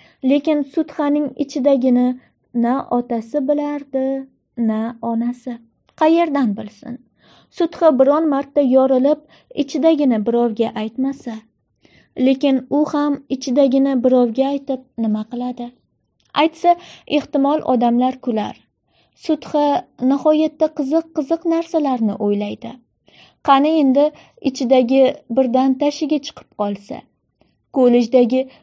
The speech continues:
bir-biridan chiroyli, bir-biridan kelishgan qizlar agar uning qiyofasini ko'rsa, og'zi ochilib qolardi.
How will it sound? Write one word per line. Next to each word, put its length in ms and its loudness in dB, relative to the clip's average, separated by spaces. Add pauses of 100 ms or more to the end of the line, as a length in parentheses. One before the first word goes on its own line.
bir-biridan 760 4
chiroyli, 580 -2 (520)
bir-biridan 800 4
kelishgan 600 -2
qizlar 420 -2 (360)
agar 420 4
uning 340 4 (120)
qiyofasini 760 0
ko'rsa, 480 -4 (720)
og'zi 320 0
ochilib 460 -2
qolardi. 540 -12